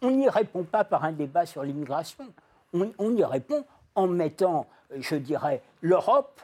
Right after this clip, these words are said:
euh, à la hauteur de son histoire et de son génie, c'est-à-dire de construire l'Europe à partir de ce qu'elle est,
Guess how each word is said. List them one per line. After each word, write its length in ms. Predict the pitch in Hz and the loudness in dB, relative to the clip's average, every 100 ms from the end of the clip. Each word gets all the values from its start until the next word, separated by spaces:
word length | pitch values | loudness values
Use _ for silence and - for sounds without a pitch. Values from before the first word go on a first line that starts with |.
| _ _ _ _ - | _ _ _ _ -4
euh, 100 | 131 - _ _ _ _ | -4 -4 _ _ _ _
à 140 | - 220 | 0 2
la 240 | 175 165 | 4 4
hauteur 600 | 170 165 185 160 143 - - | 2 0 0 2 0 -2 -6
de 160 | 147 | -6
son 260 | 165 180 151 | -6 -6 -6
histoire 400 | 147 - 160 139 | -6 -10 -8 -8
et 40 | |
de 80 | 127 | -10
son 160 | 131 117 | -12 -12
génie, 340 | 139 202 311 | -10 -10 -12
c'est-à-dire 720 | - 285 - 131 214 277 180 | -12 -12 -10 -10 -6 -6 -6
de 160 | 143 139 | -4 -4
construire 480 | 143 135 - 240 | -4 -8 -6 -4
l'Europe 360 | 143 139 - 202 | 0 0 0 -2
à 100 | - | -6
partir 420 | - - - 170 131 | -8 -12 -12 -10 -10
de 120 | 120 | -12
ce 100 | - | -12
qu'elle 240 | 127 113 | -12 -8
est, 120 | 170 | -8